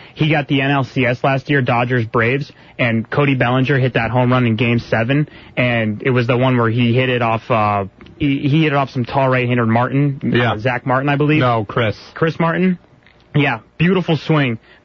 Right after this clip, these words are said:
Speaker 1: Bat drop. Cody Bellinger has arrived! And he, 'cause Bellinger was struggling that entire series.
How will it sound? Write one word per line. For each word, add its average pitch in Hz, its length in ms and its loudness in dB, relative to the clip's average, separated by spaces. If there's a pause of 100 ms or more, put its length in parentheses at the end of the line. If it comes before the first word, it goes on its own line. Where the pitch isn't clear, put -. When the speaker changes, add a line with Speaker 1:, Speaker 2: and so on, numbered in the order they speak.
Speaker 1:
Bat 151 260 -2
drop. 135 340 -2
Cody 349 460 0
Bellinger 320 600 2
has 330 440 -2
arrived! 311 720 0
And 139 100 -2
he, 131 80 -2
'cause 147 260 -4
Bellinger 165 400 -2
was 131 120 -2
struggling 151 360 2
that 143 120 2
entire 143 360 -2
series. 143 380 -2